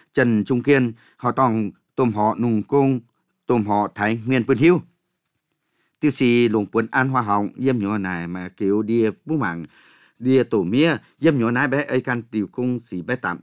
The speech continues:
tháo tề tàu, đào xấu cung, yếm nhỏ nái bé nuôi anh tạm tháo nhuần, vuông bua lùng, vuông xin kì đia. Yết bé kiểu có nhung hồng khóa xấu nồng cung,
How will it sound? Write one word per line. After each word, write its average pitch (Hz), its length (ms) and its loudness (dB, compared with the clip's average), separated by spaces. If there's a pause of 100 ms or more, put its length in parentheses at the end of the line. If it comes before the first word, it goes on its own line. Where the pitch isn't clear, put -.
tháo 90 180 -6
tề 90 340 -6
tàu, 92 380 -4 (200)
đào 113 280 0 (100)
xấu 104 80 -4
cung, 123 400 -2 (120)
yếm 123 180 -2
nhỏ 104 160 -4
nái 123 200 -2
bé 127 300 -2
nuôi 107 240 -6
anh 113 220 -8
tạm 87 180 -8 (120)
tháo 98 140 -6
nhuần, 104 400 -6
vuông 107 340 -2
bua 107 240 0
lùng, 80 360 -8
vuông 95 240 -4
xin 143 180 -2
kì 104 100 -6
đia. 117 220 2 (680)
Yết 143 180 2
bé 151 200 2
kiểu 131 200 -2
có 190 100 -4
nhung 107 200 -2
hồng 98 160 -4 (100)
khóa 107 260 -2
xấu 117 100 0
nồng 107 200 0
cung, 127 340 2